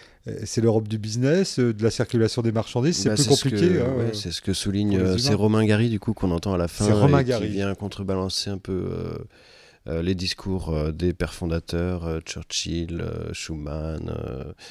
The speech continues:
Speaker 2: Monet, euh,
Speaker 1: Mhm.
Speaker 2: Adenauer, euh,
Speaker 1: Mhm.
Speaker 2: et, euh, Spinelli, euh, entre autres. Et du coup, euh,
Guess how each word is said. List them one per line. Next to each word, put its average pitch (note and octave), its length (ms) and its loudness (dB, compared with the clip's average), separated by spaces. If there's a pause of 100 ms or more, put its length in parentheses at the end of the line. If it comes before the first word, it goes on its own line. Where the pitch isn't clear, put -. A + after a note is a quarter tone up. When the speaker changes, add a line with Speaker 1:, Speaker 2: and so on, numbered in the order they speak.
(280)
Speaker 2:
Monet, F2 340 -4
euh, F2 460 -6
Speaker 1:
Mhm. F#2 80 -4
Speaker 2:
Adenauer, D#2 720 -6 (100)
euh, E2+ 220 -10 (400)
Speaker 1:
Mhm. F#2+ 240 -8 (240)
Speaker 2:
et, F2 260 0
euh, D2+ 380 -2
Spinelli, E2 760 -4
euh, D#2 120 -6 (260)
entre F#2 240 -14
autres. - 260 -8
Et E2 100 -2
du F2 120 -6
coup, A#2 300 0
euh, F#2 260 0